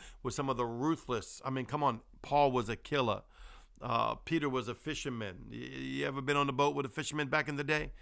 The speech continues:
Come on. Listen, Yahweh is not qualifying you by your natural status, nor can you qualify, 'cause the Bible says that your righteousness is as filthy rags.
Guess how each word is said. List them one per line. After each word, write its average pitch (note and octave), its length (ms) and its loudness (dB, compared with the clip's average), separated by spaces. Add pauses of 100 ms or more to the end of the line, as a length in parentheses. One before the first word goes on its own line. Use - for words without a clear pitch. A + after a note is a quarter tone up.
(240)
Come D#3 180 4
on. G#2+ 200 4 (760)
Listen, A2+ 500 -2 (880)
Yahweh C#3 360 6
is C3 220 0
not C3+ 280 6
qualifying B2+ 640 10
you B2 120 4
by B2 160 8
your A#2+ 180 2
natural B2 440 2
status, A#2+ 600 2 (300)
nor C3+ 240 8
can D#3+ 380 0
you A#2+ 120 0
qualify, A#2+ 540 4
'cause C3 160 -4
the A#2 100 -2
Bible C#3+ 360 4
says A#2+ 320 0
that A#2 200 -4
your D3 300 4 (260)
righteousness C3 720 6
is B2 120 -6
as B2+ 140 0
filthy C3+ 360 -4
rags. C#3 400 0